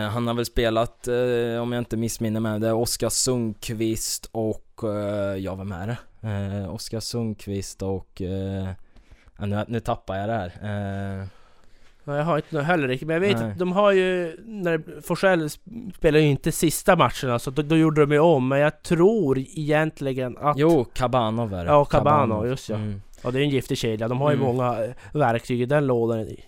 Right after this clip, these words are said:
Speaker 1: Ja.
Speaker 2: den konstellationen.
Speaker 1: Ja, det känns, det känns verkligen så också. Ehm, ja, nej, jag vet inte om vi har så mycket mer att ta upp egentligen idag, utan vi, vi kanske helt enkelt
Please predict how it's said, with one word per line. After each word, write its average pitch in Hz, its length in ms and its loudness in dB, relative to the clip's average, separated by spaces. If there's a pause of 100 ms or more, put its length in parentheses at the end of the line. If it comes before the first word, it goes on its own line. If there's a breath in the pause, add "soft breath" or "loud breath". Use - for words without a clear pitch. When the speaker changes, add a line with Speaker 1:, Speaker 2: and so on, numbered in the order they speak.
(140)
Speaker 1:
Ja. 127 140 -8
Speaker 2:
den 135 180 -2
konstellationen. 113 680 -2
Speaker 1:
Ja, 117 380 2
det 107 80 -2
känns, - 600 -4
det 85 260 -10
känns 104 360 -6
verkligen 95 840 -8
så 76 180 -10
också. - 280 -12 (580 soft breath)
Ehm, 98 840 -6 (340)
ja, 131 280 0 (120)
nej, 151 220 4
jag 107 100 4
vet 135 160 0
inte 196 180 0
om 135 80 2
vi 131 80 4
har 120 240 2
så 175 120 -6
mycket 175 240 -4
mer 113 160 0
att 113 100 0
ta 117 100 0
upp 117 220 -4
egentligen 101 460 -2
idag, 95 280 -4
utan 107 300 -6
vi, 117 220 -2
vi 113 140 -4
kanske 123 320 -4
helt 123 220 -2
enkelt 110 480 -4